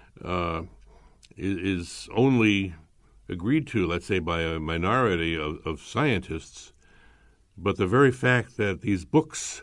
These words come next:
have sold so well, and let me tell you that the books refuting it have not sold very well at all, uh,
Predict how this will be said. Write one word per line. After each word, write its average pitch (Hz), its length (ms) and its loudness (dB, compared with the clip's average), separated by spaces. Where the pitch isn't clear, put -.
have 95 140 -6
sold 127 400 6
so 107 200 4
well, 98 540 2
and 101 200 4
let 98 120 6
me 104 80 8
tell 117 200 6
you 107 140 8
that 92 200 2
the 92 160 2
books 98 280 0
refuting 98 500 4
it 85 100 4
have 87 160 2
not 104 200 2
sold 90 280 2
very 87 140 6
well 82 220 2
at 78 60 2
all, 87 420 0
uh, 87 340 4